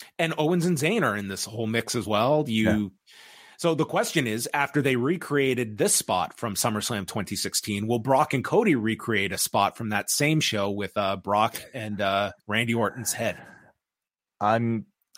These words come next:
Speaker 2: I, like, if they bled for that first match, I'm gonna suggest that they'll probably bleed. Um,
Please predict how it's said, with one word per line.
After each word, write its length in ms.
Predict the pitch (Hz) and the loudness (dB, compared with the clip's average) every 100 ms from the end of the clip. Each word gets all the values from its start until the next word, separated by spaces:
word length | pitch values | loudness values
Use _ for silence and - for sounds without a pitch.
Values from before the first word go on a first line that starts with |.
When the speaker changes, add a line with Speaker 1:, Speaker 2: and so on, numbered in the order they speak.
| _ _ - | _ _ -10
Speaker 2:
I, 80 | - 139 | -4 0
like, 200 | 131 - | 0 0
if 140 | 135 - | -2 0
they 140 | 220 | -2
bled 380 | 143 117 123 147 | 0 2 2 0
for 120 | 131 | 0
that 200 | 120 117 | 0 2
first 280 | 113 120 - | 0 0 2
match, 180 | 143 131 | 2 2
I'm 140 | 131 | 0
gonna 120 | 127 | 0
suggest 380 | 113 107 95 95 | 0 -2 -2 -2
that 160 | 98 - | -4 -2
they'll 140 | 92 | -4
probably 500 | - 104 95 90 98 85 - | 0 0 0 -2 -6 -6 -8
bleed. 480 | 95 90 87 82 - - | -6 -4 -6 -10 -14 -10
Um, 400 | 90 82 82 90 | -8 -8 -8 -8